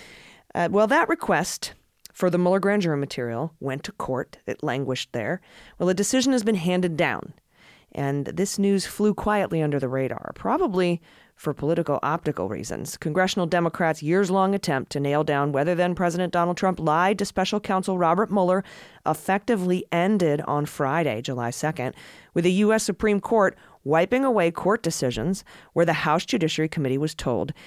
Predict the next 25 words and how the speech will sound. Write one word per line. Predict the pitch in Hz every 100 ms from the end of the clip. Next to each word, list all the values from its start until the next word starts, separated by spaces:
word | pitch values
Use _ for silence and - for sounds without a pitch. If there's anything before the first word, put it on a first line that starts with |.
| -
it | 175 -
could | 165 -
access | 160 170 - 170 151
secret | - 135 - -
grand | 143 127
jury | 131 170 190
records | 131 120 107 101 - - -
from | - 170
key | - 247
witnesses | 208 - 123 87 76 - - _ _ -
in |
the | 156
Mueller | 170 220 170
investigation. | 147 107 - - - - - - _ - - - - _ _ - -
So | 190
now | 196 220
the | 254
House | 226 165 -
will | 160
not | 160 151 -
get | 202 -
those | 170
grand | 147 151 135
jury | 123 113
records. | 113 - 180